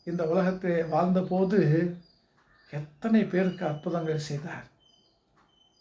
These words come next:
எத்தனை பேருக்கு நன்மைகளை செய்தார். அந்த நன்மைகளை பெற்றவர்களிலே ஒரு சிலராவது அந்த கூட்டத்தில் இருந்திருக்கலாம்.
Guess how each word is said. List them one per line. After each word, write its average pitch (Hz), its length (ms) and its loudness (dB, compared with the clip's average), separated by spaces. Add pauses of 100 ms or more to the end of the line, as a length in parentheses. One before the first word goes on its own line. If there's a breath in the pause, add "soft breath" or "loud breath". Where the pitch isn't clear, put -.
(460)
எத்தனை 247 440 2
பேருக்கு 220 380 4
நன்மைகளை 185 480 2
செய்தார். 160 580 -2 (1700 soft breath)
அந்த 202 560 8
நன்மைகளை 233 520 4
பெற்றவர்களிலே 190 880 0 (200)
ஒரு 175 240 2
சிலராவது 220 1040 2 (120)
அந்த 165 180 -2
கூட்டத்தில் 185 600 -2
இருந்திருக்கலாம். 151 540 -4